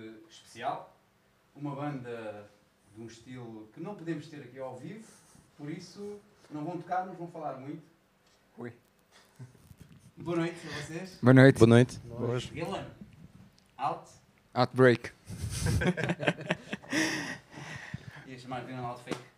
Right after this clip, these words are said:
Speaker 1: Não, estava a brincar.
Speaker 2: É.
Speaker 1: Chico, boa noite.
Speaker 2: Boa noite.
Speaker 1: Epá, olha, deixa aqui isto, é, só um bocadinho, desculpa.
Speaker 2: É bom, obrigado pelo convite.
Speaker 1: Não, eu ia dizer, e obrigado a vocês por estarem aqui, todos, todos vocês por estarem aqui connosco hoje.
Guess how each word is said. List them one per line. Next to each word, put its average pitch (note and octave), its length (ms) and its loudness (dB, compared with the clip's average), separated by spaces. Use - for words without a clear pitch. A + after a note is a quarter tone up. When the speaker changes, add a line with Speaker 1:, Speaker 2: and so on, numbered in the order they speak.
Speaker 1:
Não, - 80 -18
estava - 200 -16
a - 20 -18
brincar. - 260 -16
Speaker 2:
É. B2 960 8
Speaker 1:
Chico, - 260 -6
boa F3+ 140 -4
noite. F#3 260 -6
Speaker 2:
Boa B2 120 4
noite. B2 180 4
Speaker 1:
Epá, B2 100 -10
olha, B2 100 -14
deixa - 220 -18
aqui C3 280 -20
isto, - 220 -20
é, - 60 -20
só - 60 -20
um - 40 -20
bocadinho, A2+ 320 -18
desculpa. - 260 -20
Speaker 2:
É D3+ 120 2
bom, C#3+ 100 10
obrigado C3+ 360 12
pelo C#3 160 12
convite. C3+ 480 4
Speaker 1:
Não, C3+ 180 -8
eu D#3 60 -6
ia D#3 160 -6
dizer, D3+ 400 -12
e G#2+ 80 -16
obrigado G#2 300 -10
a B2 40 -12
vocês B2 300 -14
por - 60 -20
estarem A#2+ 260 -12
aqui, C3 300 -14
todos, - 340 -14
todos G#2+ 180 -20
vocês G#2+ 300 -18
por - 60 -20
estarem G2+ 220 -20
aqui G2+ 160 -20
connosco G#2+ 300 -18
hoje. C#3 260 -18